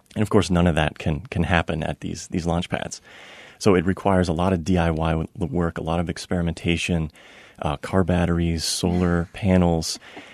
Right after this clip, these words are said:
uh, because we, we get about a, an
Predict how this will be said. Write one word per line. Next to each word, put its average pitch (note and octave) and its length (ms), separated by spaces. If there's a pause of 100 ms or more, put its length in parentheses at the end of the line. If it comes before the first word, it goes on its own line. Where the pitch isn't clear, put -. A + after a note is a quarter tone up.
(120)
uh, E2 160
because F2 360
we, F#2+ 280
we F2 220 (340)
get A2+ 260
about F2 460
a, D#2+ 360 (440)
an E2 120